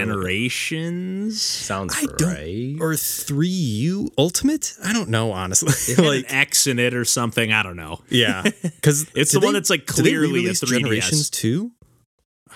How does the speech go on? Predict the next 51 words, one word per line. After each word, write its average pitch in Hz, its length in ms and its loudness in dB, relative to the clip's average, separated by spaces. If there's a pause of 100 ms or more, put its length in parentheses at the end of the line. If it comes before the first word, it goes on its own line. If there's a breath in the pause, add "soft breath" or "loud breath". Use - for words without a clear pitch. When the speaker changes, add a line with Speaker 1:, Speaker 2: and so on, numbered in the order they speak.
(400 loud breath)
Speaker 3:
Did 123 60 -8
they 165 100 0
release 151 340 -4
Speaker 1:
I 120 220 0
Speaker 3:
both? 117 80 2
Speaker 1:
don't 95 140 -4
remember. 87 500 -4 (400 loud breath)
Speaker 3:
What, 147 300 2 (160)
uh, 165 200 4
which, 165 220 2
Speaker 1:
You 156 80 0
can 170 80 0
Speaker 3:
whichever 175 280 4
Speaker 1:
clearly 220 280 2
tell 147 240 0
it's 131 120 0
a 135 60 0
three 123 260 0
D 110 140 0
S 98 240 2
remake, 92 480 -4
yeah. 180 140 0
Speaker 3:
Yeah. 113 360 2 (100)
Oh, 143 180 2
yeah. 98 260 -2
Like, 113 300 2
it 123 160 0
looks 120 400 0 (300)
basically 147 560 2
just, 110 200 -2
like, 104 240 -2
up-resed, 95 760 -2 (100)
like, 104 420 -6
Speaker 1:
Yeah. 92 380 -4
Speaker 3:
all 107 240 -2
Speaker 2:
Yeah. 80 140 -2
Speaker 3:
the - 120 -4
assets 104 380 2
Speaker 1:
I 98 40 -4
played 143 200 2
the 98 80 0
Speaker 3:
are 98 40 -2
Speaker 1:
demo 104 300 -2
for 110 140 -2
that 101 220 0
one 104 160 -2
and 98 80 -4
was 101 120 -2
like, 98 200 -4
"Ee." 160 680 -6
Speaker 3:
<laughs> 107 40 0